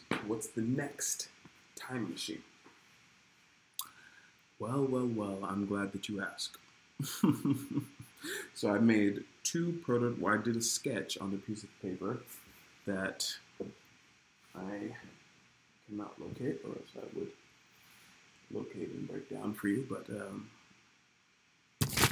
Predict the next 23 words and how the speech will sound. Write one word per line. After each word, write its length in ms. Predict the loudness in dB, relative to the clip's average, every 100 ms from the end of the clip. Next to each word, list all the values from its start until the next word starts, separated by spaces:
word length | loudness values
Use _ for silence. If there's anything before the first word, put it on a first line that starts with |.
| 2 -2 2 6 4 2 -20 -20 -20 -14 -12 -12 -16 -20 -20 -20 _ -14 -10 -10 -12 -20 -20 -20 -18 -18 -6
anyway, 260 | 2 2 2
don't 140 | 0 4
know 100 | 6
where 140 | 6
that 120 | 6
is. 180 | 4 2 -6 -18 -20 -6
Um, 420 | 4 8 10 10 12
and 100 | 12
then 100 | 12
I 100 | 10
also 220 | 8 4
made 140 | 2
a 40 | 0
sketch 400 | 0 -2 -2 -2
in 160 | -4
Canva, 540 | -2 0 0 2 -2 -6 -12 -20 -20 -20 -20 -20 _ 0
which 560 | 4 4 2 -6 -6 -4
maybe 240 | 2 4
I'll 100 | 4
throw 340 | 2 2 6 6
up 120 | 2 -2
right 280 | 0 0 -4 4
here. 380 | 8 8 8